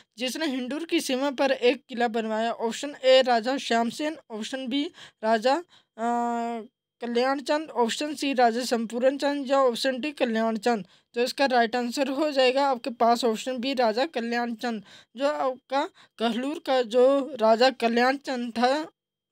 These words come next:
उसने हिंदूर की सीमा पर एक किला बनवाया था।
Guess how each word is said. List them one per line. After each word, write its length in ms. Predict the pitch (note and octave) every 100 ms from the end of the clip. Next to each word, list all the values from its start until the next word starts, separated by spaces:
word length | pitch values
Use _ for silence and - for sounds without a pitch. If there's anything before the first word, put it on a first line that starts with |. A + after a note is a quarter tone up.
| _ _
उसने 400 | B3 A3+ B3+ C#4+ D4+
हिंदूर 340 | A#3 A#3 B3+ C#4
की 160 | D4
सीमा 280 | C4 A#3 B3+
पर 200 | A#3+ B3
एक 240 | A3 A3
किला 260 | A3 A3 B3
बनवाया 540 | D#4+ G#3+ G#3+ G3 A3+
था। 340 | D#4+ - C4